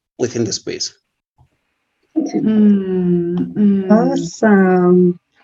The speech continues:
Speaker 3: Moloko, please tell me, what property resource would you like to share with our listeners? Have you got a fa-, favorite YouTube channel, podcast, a book that you want to share with our listeners?
Speaker 1: Yeah, I, I,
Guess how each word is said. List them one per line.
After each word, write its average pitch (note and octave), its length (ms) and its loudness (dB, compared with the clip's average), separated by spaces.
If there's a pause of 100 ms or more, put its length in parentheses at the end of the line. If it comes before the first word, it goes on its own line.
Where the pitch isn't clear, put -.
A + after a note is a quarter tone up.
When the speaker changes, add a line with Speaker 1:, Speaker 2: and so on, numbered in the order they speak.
(480)
Speaker 3:
Moloko, G#3 380 4 (140)
please A#3 220 2
tell G#3 280 4
me, F#3 280 6 (300)
what G#3+ 240 2 (120)
property G#3 540 0
resource E3 460 0
would D#3 160 2
you E3 80 6
like D#3 220 0
to - 140 -8
share D#3+ 280 2
with D#3+ 260 0
our D3 440 0
listeners? D3 600 2
Have D#3 220 2
you D3 100 4
got C#3 300 0 (120)
a C#3+ 200 4
fa-, E3+ 340 2
favorite E3+ 640 4
YouTube D#3+ 580 0
channel, E3 600 4
podcast, D#3+ 800 -2 (120)
a C3+ 80 0
book D#3+ 580 4 (640)
that C#3+ 260 0
you E3 100 6
want C#3+ 240 4
to D#3+ 140 2
share D3+ 380 0
with C#3+ 200 -2
our C#3 220 0
listeners? D3 520 0 (760)
Speaker 1:
Yeah, B2 520 -2
I, C#3 260 0
I, G3+ 240 0